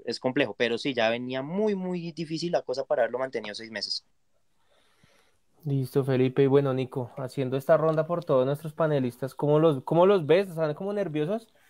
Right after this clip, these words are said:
Speaker 2: La primera vez que hacemos esto en, en conjunto. Está, está, bueno, recordarle a toda la gente que nos está viendo que no olviden seguir las redes sociales de, de La Peña, que esto es un trabajo que estamos haciendo con todo el corazón y con todo el esfuerzo para ustedes,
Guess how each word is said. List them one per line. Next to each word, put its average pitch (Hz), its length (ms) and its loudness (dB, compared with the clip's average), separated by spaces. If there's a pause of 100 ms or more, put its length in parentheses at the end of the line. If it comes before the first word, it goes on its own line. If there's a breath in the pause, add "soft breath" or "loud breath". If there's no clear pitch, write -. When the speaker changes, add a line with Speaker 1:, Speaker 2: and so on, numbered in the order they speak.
(320 soft breath)
Speaker 2:
La 143 120 0
primera 135 360 2
vez 135 140 2
que 170 80 -2
hacemos 160 280 -2
esto 170 320 -2
en, 160 200 -4
en 143 120 -4
conjunto. 147 640 -2
Está, 135 320 2
está, 147 320 4
bueno, 156 200 4
recordarle 139 480 0
a 185 60 -4
toda 202 140 2
la 208 100 2
gente 160 200 -4
que 175 120 -4
nos 170 120 -4
está 151 220 -4
viendo 160 400 -2 (520)
que 170 100 -2
no 165 80 0
olviden 190 300 2
seguir 196 220 2
las 160 140 6
redes 170 220 2
sociales 151 460 0
de, 160 180 -2
de 156 120 0
La 139 180 4
Peña, 175 420 0
que 156 280 0
esto 147 480 -2
es 147 180 -4
un 156 100 -4
trabajo 156 360 2
que 156 80 -10
estamos 131 260 -4
haciendo 135 280 -2
con 143 200 -4
todo 131 140 2
el 127 100 -2
corazón 135 380 2
y 120 40 -8
con 139 160 -6
todo 127 160 2
el 127 80 2
esfuerzo 123 360 -4
para 131 200 4
ustedes, 135 400 0